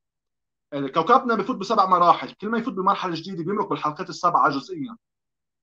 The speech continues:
بيأثروا عليه. وهكذا الإنسان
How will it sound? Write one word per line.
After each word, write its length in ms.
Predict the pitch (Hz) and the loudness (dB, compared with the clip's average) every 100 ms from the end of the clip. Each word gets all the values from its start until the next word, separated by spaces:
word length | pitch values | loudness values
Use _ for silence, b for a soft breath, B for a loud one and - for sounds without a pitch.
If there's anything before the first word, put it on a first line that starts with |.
| - | -2
بيأثروا 360 | - - 151 | 0 0 0
عليه. 320 | 147 143 - _ _ _ _ _ _ _ _ _ _ _ _ | 2 0 -2 _ _ _ _ _ _ _ _ _ _ _ _
وهكذا 400 | 127 180 202 208 | 4 6 6 4
الإنسان 560 | 202 185 - 208 165 - | 2 0 0 0 0 -4